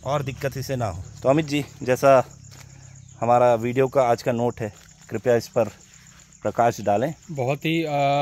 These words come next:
Speaker 2: सही नोट पे हम आए हैं अभी। अ, ये जो सांप है, आप दे-, देख रहे हैं, spectacle cobra iconic सांप है भा-, भारत देश का। और जब culture की बात आती है, तो आप इस चीज़ से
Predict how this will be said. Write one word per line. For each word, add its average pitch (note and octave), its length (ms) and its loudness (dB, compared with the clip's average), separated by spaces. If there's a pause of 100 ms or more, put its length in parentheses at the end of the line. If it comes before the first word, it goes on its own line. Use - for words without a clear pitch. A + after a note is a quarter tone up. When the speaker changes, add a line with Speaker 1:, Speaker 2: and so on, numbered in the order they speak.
(480)
Speaker 2:
सही E3+ 400 2
नोट F#3 260 4
पे F3+ 120 4
हम D#3+ 220 4
आए C#3 200 2
हैं D#3 160 4
अभी। B2+ 280 0
अ, A#2+ 360 0
ये B2+ 280 2
जो A3 140 -2
सांप D#3 360 -6 (100)
है, C#3+ 180 -6
आप B2+ 160 -10
दे-, B2+ 260 -8
देख B2+ 220 -12
रहे C3+ 80 -14
हैं, B2+ 120 -16
spectacle C3 360 -14
cobra A#2+ 420 -12
iconic B2+ 400 -12
सांप B2+ 320 -10
है C3 60 -10
भा-, A2+ 260 -12
भारत A2+ 200 -12
देश A2+ 260 -14
का। E3 100 -10 (600)
और F#3+ 480 -4 (300)
जब G3 140 -4 (140)
culture E3+ 360 -6
की A3 100 -10
बात F#3+ 220 -6
आती D#3+ 240 -6
है, C3 200 -6
तो F3 500 -8 (440)
आप - 240 -2 (800)
इस - 220 -16
चीज़ A3 200 -14
से A#3 260 -10